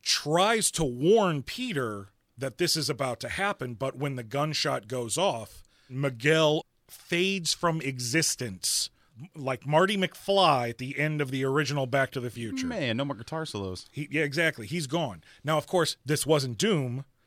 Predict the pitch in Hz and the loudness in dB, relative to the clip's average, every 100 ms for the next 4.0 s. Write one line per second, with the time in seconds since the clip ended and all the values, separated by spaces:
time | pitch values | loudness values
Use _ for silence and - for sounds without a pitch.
0 | - 160 - 147 120 101 185 254 143 107 | -4 -2 0 -2 -4 -2 0 2 0 -4
1 | - - - _ - - - 90 156 - | -10 -16 -18 _ -20 -20 -18 -2 0 2
2 | 180 156 - 196 196 175 160 175 160 147 | 0 2 4 4 4 4 4 4 4 4
3 | 135 127 131 190 240 - 143 110 98 | 2 0 0 0 2 0 -2 -4 -10